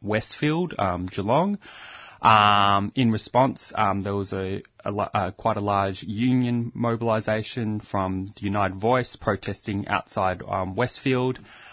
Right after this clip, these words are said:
um, and also, also with the support of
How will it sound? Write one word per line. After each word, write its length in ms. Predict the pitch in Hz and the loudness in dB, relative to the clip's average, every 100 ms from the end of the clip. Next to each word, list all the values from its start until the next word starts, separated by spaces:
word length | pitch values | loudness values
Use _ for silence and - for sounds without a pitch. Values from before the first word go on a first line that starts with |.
| - - | -20 2
um, 640 | 107 101 101 98 101 104 101 | 6 8 8 6 4 2 0
and 440 | 117 101 98 98 98 | 0 0 0 -2 -2
also, 360 | 104 101 - | -4 -4 -6
also 320 | - 107 - | -4 -4 -4
with 80 | - | -10
the 80 | 104 | -10
support 420 | - - 107 101 | -10 -2 -2 -2
of 180 | - | -4